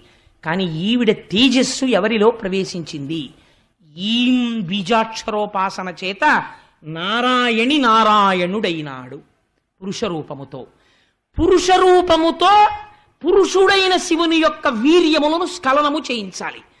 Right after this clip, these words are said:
స్త్రీగా చేయిస్తే ధర్మపత్ని దోషం లేదు, పురుషుడిగా ఎందుకు చేయించాలి?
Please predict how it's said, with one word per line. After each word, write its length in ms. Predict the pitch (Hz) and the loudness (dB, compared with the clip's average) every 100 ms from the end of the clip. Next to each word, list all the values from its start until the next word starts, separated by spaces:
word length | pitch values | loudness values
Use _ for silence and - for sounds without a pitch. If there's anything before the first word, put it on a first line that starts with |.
| _ _ | _ _
స్త్రీగా 760 | _ _ 302 320 320 320 320 311 | _ _ -4 -2 0 0 -2 -2
చేయిస్తే 680 | 285 269 254 269 262 302 370 392 - _ | -6 -8 -10 -4 -2 0 -2 -4 -14 _
ధర్మపత్ని 760 | - - 254 294 208 196 170 156 _ | -14 -6 -4 -4 -6 -10 -16 -20 _
దోషం 260 | 214 220 220 | -10 -8 -10
లేదు, 240 | 151 135 _ _ _ _ _ | -12 -16 _ _ _ _ _
పురుషుడిగా 500 | 277 285 330 311 294 | -8 -4 -4 -2 -2
ఎందుకు 300 | 285 277 254 | -4 -6 -12
చేయించాలి? 500 | 262 262 247 _ 240 | -16 -20 -20 _ _